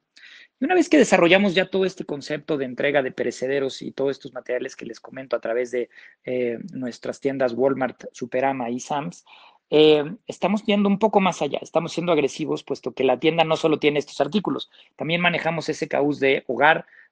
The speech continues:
de tecnología y de otras categorías que nos permite poderlas entregar también en cuestión de minutos o en cuestión de horas a nuestros clientes, haciéndonos una propuesta muy atractiva,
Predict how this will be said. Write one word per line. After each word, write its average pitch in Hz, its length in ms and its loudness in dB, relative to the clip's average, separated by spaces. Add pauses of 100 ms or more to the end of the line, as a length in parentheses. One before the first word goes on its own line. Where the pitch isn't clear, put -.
de 139 120 -6
tecnología 135 800 0
y 151 80 -2
de 165 100 2
otras 180 240 -2
categorías 156 640 -2 (320)
que 147 100 -6
nos 151 140 -4
permite 175 360 -2
poderlas 165 380 0
entregar 143 400 0
también 156 320 -6
en 156 80 -10
cuestión 143 380 -4
de 147 100 -4
minutos 139 480 -6
o 120 40 -10
en 120 60 -12
cuestión 147 360 -4
de 143 80 2
horas 170 280 2
a 135 60 -6
nuestros 120 340 -12
clientes, 139 440 -2 (340)
haciéndonos 190 560 0
una 175 160 0
propuesta 151 460 0
muy 180 160 0
atractiva, 170 580 0